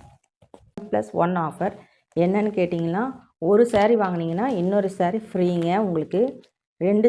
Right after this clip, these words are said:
சாரியும் சேர்த்து ரேட் பார்த்தீங்கன்னா செவன் டபுள் நைன் மட்டும்தாங்க. With blouse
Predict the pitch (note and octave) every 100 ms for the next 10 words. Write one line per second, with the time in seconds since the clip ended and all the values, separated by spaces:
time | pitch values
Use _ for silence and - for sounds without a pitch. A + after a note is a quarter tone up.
0 | A#3 G3 G#3 A#3+ A#3 E3+ E3+ A3+ F#3 F#3+
1 | F#3 E3+ E3+ F#3+ G#3 G3+ F3 G3 A#3 F#3+
2 | F3 F3+ F#3 G#3+ F#3 E3 D#3+ G3+ F#3 F3
3 | E3 G#3+ F3 G3 - F#3+ G3 G#3